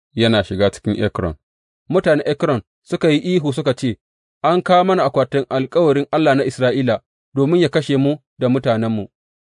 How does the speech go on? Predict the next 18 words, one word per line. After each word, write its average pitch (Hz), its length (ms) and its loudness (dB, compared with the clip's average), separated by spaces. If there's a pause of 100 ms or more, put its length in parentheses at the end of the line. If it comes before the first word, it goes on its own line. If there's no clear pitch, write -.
(300)
Saboda 180 380 2
haka 147 340 0 (340)
suka 214 240 0
kira 175 440 4 (560)
ga 131 120 2
dukkan 139 500 -2 (540)
shugabannin 143 460 0
Filistiyawa 143 640 4
suka 156 240 -2
ce, 120 240 -4 (480)
"Ku 147 100 -4
komar 208 320 4
da 180 120 4
akwatin 143 280 0
alkawarin 143 480 0
Allah 147 400 2
na 147 160 -2
Isra'ila 139 440 0